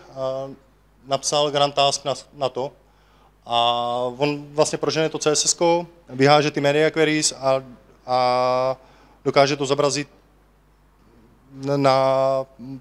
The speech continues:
zařízení, které ne-, nepodporují media queries. A toto už je snad dinosaurus, který jsem si myslel, že je vymřelej, ale není. Import ve stylech, jo? Nebo, nebo inline styly v H T M L ku.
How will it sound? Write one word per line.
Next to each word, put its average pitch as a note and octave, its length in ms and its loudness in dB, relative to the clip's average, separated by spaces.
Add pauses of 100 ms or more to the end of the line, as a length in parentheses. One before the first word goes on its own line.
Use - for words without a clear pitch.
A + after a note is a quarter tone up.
(260)
zařízení, C#3+ 480 0
které C#3 260 -4
ne-, C3+ 140 -6
nepodporují C3+ 1000 -4
media B2 280 -2
queries. G#2+ 420 -12 (720)
A A2 300 -10 (220)
toto - 160 -2
už C3 80 -2
je C#3+ 100 -4
snad D3 220 -2
dinosaurus, C#3 760 2
který C3+ 180 -4
jsem C#3 140 -6
si C#3+ 100 -6
myslel, C#3 220 -4
že C3 80 -2
je C#3 160 -2 (640)
vymřelej, C3 540 -2
ale B2+ 200 0
není. A#2+ 280 -4 (380)
Import C#3 380 2
ve C#3+ 320 2
stylech, B2 440 0 (300)
jo? A2+ 280 -14
Nebo, A2 360 -2
nebo B2 200 0
inline C#3 300 2
styly C#3 240 -2
v A#2+ 40 -2
H C3+ 80 0
T D3+ 80 0
M C#3+ 80 2
L C3 80 4
ku. - 180 -10